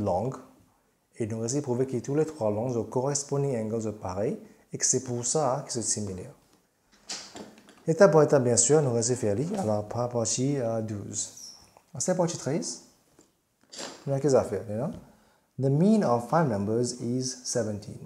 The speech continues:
Alors, la moyenne de cinq numéros est dix-sept. Mais quoi, on mean en fait ? Mean, nous avons ça pour quelques affaires. Par total, divisé par nombre de numéros, c'est five, d'accord ?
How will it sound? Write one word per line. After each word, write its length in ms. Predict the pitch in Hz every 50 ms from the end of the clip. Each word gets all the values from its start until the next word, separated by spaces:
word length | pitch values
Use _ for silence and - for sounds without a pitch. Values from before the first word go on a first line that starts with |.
| 117 - -
Alors, 340 | 107 110 127 214 208 - - -
la 100 | 110 107
moyenne 380 | 107 107 107 110 120 131 127 110
de 100 | 107 101
cinq 460 | 101 - - 156 156 165 165 165 -
numéros 640 | 110 101 101 101 98 98 95 92 95 107 143 190 185 - - _ _ -
est 60 | 110
dix-sept. 420 | 107 104 101 101 - - 117 113 - - _ _ _ _ _ _ _ _ _ _ - - _ _ _ _ _ _ _ -
Mais 100 | 151 165
quoi, 160 | 165 - 240
on 220 | 214 208 165 135 113
mean 260 | 107 110 120 120 113
en 120 | 104 -
fait ? 380 | - - - - - - - - -
Mean, 240 | 117 117 135 160 214 269 - - - _ _ _ _ -
nous 100 | 113 104
avons 160 | 98 98 98 95
ça 220 | - - 117 117
pour 180 | - 107 107 107
quelques 140 | 107 104
affaires. 340 | 101 92 92 - - - - - _
Par 260 | - 110 117 147 233 - - - _ _ _ _
total, 420 | - 104 98 - 104 104 127 208 254 - - - - _ _ _ _ _ _ _ _ _ _ _ _ _ _ _ _ _ _ _ _ -
divisé 380 | 117 113 110 110 107 120 143
par 280 | 139 143 143 151 156 147
nombre 340 | 131 123 131 143 151 151 147
de 40 | 135
numéros, 440 | 120 113 107 107 101 98 110 147 160
c'est 280 | - - 160 208 - - - - _ _ _ _ _ _ _ _ _ _ _
five, 260 | - 143 147 151 156 151 - - -
d'accord ? 400 | 139 117 120 160 185 - -